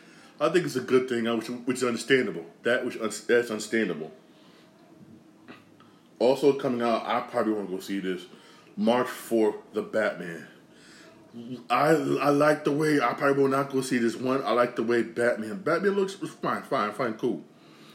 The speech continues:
You see, plus he said you show more of his detective side, but Co-, I mean, no, no offense against Colin Farrell. You got Colin Farrell playing the Penguin,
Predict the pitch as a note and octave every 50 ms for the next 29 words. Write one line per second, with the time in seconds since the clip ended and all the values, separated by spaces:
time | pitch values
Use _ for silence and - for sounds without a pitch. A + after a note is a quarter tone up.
0 | - - - A2 A#2+ A2+ - B2+ A#2+ A#2+ C#3+ C#3+ C3+ C#3 C3+ - C3 A2+ A2+ A#2
1 | A#2 A#2 A#2 A2+ A2 G#2+ - - C3 B2+ A#2+ A2+ A2+ A#2+ A#2+ A#2+ A#2+ A2+ A#2+ A#2
2 | A2+ A#2 A2 A2 F#2+ - B2 A#2 - G#2+ - - - F#2+ F2 E2 D#2+ F2+ G2 G#2
3 | A2+ A2 F2+ - - - - - - - - - - - - - - - - -
4 | - - - - - - - - - - - - - - - - - - - -
5 | - - - - E3+ D#3 C#3 C#3 C#3 C3+ B2+ A#2 A#2 A#2 A#2 A#2+ B2 - - -
6 | - C3+ C3 C3 C#3+ D3+ D#3 D#3+ C#3 C#3+ D#3 D#3+ D#3+ - E3+ D#3+ D3 D#3 - D3+
7 | D3+ C#3+ - - D3+ D3+ C#3+ C#3 C3+ C3+ - C#3+ C#3+ C3 A#2+ G#2+ G2+ G2+ F#2+ -
8 | - - - - - - - - - A#2 A2+ B2 A2 G#2+ - - - - C3 C3+
9 | C#3 C#3 C#3 C#3 C#3 - C#3 C3+ B2+ A#2 A2+ A2 G#2 - - - B2+ A#2+ A#2 A2+
10 | G#2+ G2+ G2+ - - B2 B2 A2+ G#2 G2 F#2 F2+ F2+ -